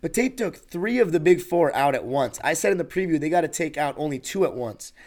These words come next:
And it's a huge mistake just leaving Devin Booker in there with the rest of the shitty bench players that they have for N B A standards. Not shitty players, of course. But, you know, they're trying to put Bones Hyland in the pick and roll.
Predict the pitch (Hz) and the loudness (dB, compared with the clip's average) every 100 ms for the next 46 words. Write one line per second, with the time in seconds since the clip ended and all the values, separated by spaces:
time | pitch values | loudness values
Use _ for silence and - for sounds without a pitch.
0 | - - 131 180 190 185 196 196 175 165 | -20 -14 -8 -4 -2 -2 -4 -6 -6 0
1 | 190 185 147 170 147 151 165 147 175 156 | 0 0 0 0 0 0 0 0 -2 -2
2 | 139 143 143 135 127 147 139 139 131 - | -2 0 -2 -4 -2 -2 -2 -6 -6 -8
3 | - 151 143 151 - 135 117 117 117 113 | -4 -2 0 -2 -2 -6 -6 -8 -6 -4
4 | 117 117 _ _ _ - 156 - 139 135 | -6 -8 _ _ _ -4 -4 -2 -4 -2
5 | 131 120 120 - 110 107 117 113 117 - | -2 0 -2 -4 -8 -8 -12 -12 -12 -12
6 | 123 120 117 113 - - - 113 117 - | -12 -12 -12 -12 -14 -16 -14 -14 -14 -18
7 | - - - - 135 143 - - - - | -20 -20 -20 -6 2 2 2 -14 -20 -20
8 | - - 175 214 208 220 247 220 214 170 | -20 -10 -2 4 6 6 6 4 2 4
9 | 202 165 165 190 - 151 175 175 147 160 | 4 4 2 4 2 -2 -2 0 2 4
10 | 208 254 | 2 -2